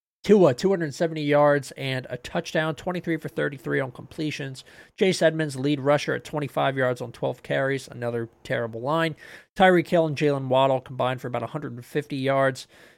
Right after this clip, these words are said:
Uh, <clears throat> ninety-four yards through the air for Tyreek, eight receptions, no touchdowns. Waddle did, however, get a touchdown in this one, sixty-nine yards, four receptions, uh, and that touchdown I talked about.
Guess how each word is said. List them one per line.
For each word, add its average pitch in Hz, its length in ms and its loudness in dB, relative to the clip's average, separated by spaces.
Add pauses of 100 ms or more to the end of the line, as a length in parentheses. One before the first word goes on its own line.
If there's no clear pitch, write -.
(200)
Uh, 123 520 4 (200)
<clears throat> - 200 -2
ninety-four 180 1000 2
yards 165 360 6
through 139 140 -6
the 139 140 0
air 139 120 2
for 127 140 -6
Tyreek, 139 580 -2
eight 139 200 -8
receptions, 156 640 -2
no 127 140 -4
touchdowns. 156 720 -2 (140)
Waddle 135 320 4
did, 131 240 -2
however, 123 340 -2
get 123 140 -6
a 120 40 -8
touchdown 120 540 -8
in 117 200 -10
this 120 220 -6
one, 117 220 -12
sixty-nine 120 580 -12
yards, 117 320 -8
four 127 300 -6
receptions, 120 800 -12 (480)
uh, - 280 -6
and 123 160 -6
that 113 160 -4
touchdown 117 640 -10
I 113 200 -6
talked 113 380 -6
about. 113 360 -8